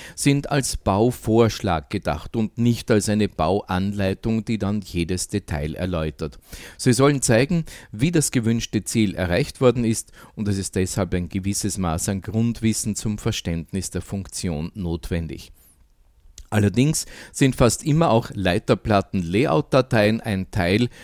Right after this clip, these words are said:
der zu den Beiträgen gehörenden Unterlagen. Das nimmt jenen, die sich zum Nachbau entschließen, schon sehr viel Arbeit ab. Weitergehende Verweise sind dann in den Beiträgen zu finden.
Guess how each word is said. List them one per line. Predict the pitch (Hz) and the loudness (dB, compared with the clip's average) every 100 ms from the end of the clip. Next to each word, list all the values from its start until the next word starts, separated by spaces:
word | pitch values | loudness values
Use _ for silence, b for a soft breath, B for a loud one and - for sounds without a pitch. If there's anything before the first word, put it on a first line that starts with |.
| B - | B 0
der | 113 110 | 2 2
zu | - | -2
den | 107 104 | 0 0
Beiträgen | - 80 - 95 87 98 | 0 -2 -2 -2 -2 -2
gehörenden | 90 107 87 82 90 - 101 | -2 -2 -2 -2 -4 -4 -6
Unterlagen. | 120 98 - 95 80 69 85 82 | -4 -4 -2 -2 0 -4 -6 -8
Das | 95 | -6
nimmt | 104 98 90 | -4 -4 -4
jenen, | 92 104 117 110 B B B - | -2 2 2 0 B B B -8
die | |
sich | 107 113 101 - | -2 -2 -2 -4
zum | - 98 | -2 0
Nachbau | 87 85 - - 107 101 | 0 -2 -4 2 2 2
entschließen, | 113 104 - 110 110 110 - 107 B B | -2 -6 -6 -2 -2 0 -2 -2 B B
schon | - - 107 104 - | -6 0 0 0 -6
sehr | - 95 85 | -2 0 0
viel | - 98 95 | 0 -2 -2
Arbeit | 76 71 - 90 - | -8 -12 -4 -4 -4
ab. | - - - _ | -12 -10 -12 _
Weitergehende | 104 107 147 123 113 107 104 | 0 0 0 0 0 2 0
Verweise | 113 92 80 87 95 87 B B | 0 2 0 2 -2 -4 B B
sind | - 98 92 | -4 -2 2
dann | 92 87 | 2 2
in | 92 92 | -2 -2
den | 101 123 | -2 -2
Beiträgen | 73 69 - 80 71 78 | -4 -4 -6 -6 -6 -8
zu | - | -6
finden. | - 104 104 - 87 | -4 -2 -2 -2 -8